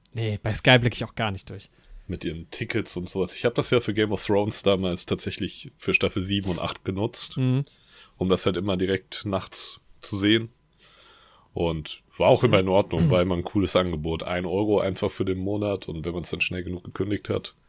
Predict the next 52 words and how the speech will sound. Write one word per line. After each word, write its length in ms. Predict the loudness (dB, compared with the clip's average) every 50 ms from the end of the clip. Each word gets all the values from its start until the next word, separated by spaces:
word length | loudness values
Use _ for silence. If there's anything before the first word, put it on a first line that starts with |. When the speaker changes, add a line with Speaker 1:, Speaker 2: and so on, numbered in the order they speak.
| _ _ _ _ _ _ _ _ _
Speaker 2:
hat 120 | -8 -6 -6
man 140 | -4 -4 -4
halt 140 | -6 -4
die 40 | -6 -4
Staffeln 340 | -2 -2 -2 0 -2 -4
für 320 | -4 -2 -2 0 0 -2 -4 -6 -14 -20 -20 -8
ein 180 | -4 -4 -4 -2
Euro 280 | -4 -4 -4 -4 -4 0
geschaut. 480 | 0 0 0 0 -2 -4 -6 -8 -14 _ _ _
Speaker 1:
Ja. 300 | 0 2 4 4 4 4
Speaker 2:
Und 200 | 2 0 -4 -10 -18 _ _ _
bei 100 | 0 2
der 140 | 2 2 0
achten 240 | -2 -4 -4 -2 -2
Staffel 320 | 0 -2 -2 -4 -2 -4
waren's 200 | -2 -2 -2 -4
dann 100 | -4 -4
irgendwie 300 | -4 -6 -6 -4 -6 -6
fünf 420 | -6 -10 -12 -8 -6 -4 -4 -4 -4
Euro 260 | -6 -6 -6 -8 -10 -14 -12
oder 180 | -10 -8 -8 -6
so. 160 | -6 -8 -8
Das 180 | -8 -8 -8
habe 100 | -8 -8
ich 100 | -8 -6
mir 60 | -6 -4
dann 140 | -4 -2 -2
aber 160 | -2 -2 -4
auch 160 | -4 -4 -6 -8
mit 120 | -8 -8
zwei 220 | -8 -6 -6 -8
Freunden 340 | -4 -4 -4 -4 -4 -8 -12 -16
einfach 220 | -14 -12 -12 -12 -12
geteilt. 520 | -14 -16 -8 -6 -4 -2 -2 -4 -6 -10 _ _ _ _ _ _ _ _ _ _ -20 _ _ _ _ _ _ _ _
Und 80 | -10 -8
das 160 | -8 -6 -6
ist 120 | -6 -6 -6
für 100 | -6 -6
so 100 | -6 -6
eine 120 | -6 -4
Staffel 460 | -4 -2 -2 -2 0 0 4 4 4 4
<laughs> 1200 | 6 6 6 6 6 4 -2 -6 -10 -18 -20 -20 -16 -16 -16 -16 -16 -16 -16 -16 -16 -14 -10 -6
Speaker 1:
Kann 80 | -2 0
man 100 | 0 0
auf 80 | 0
Speaker 2:
schon 80 | 2 2
Speaker 1:
jeden 120 | 2 2 2
Fall 80 | 2
Speaker 2:
ziemlich 180 | 2 2 2 2 2
Speaker 1:
machen, 60 | 2
ja, 60 | 0
Speaker 2:
entspannt. 440 | 0 2 2 2 2 2 2 0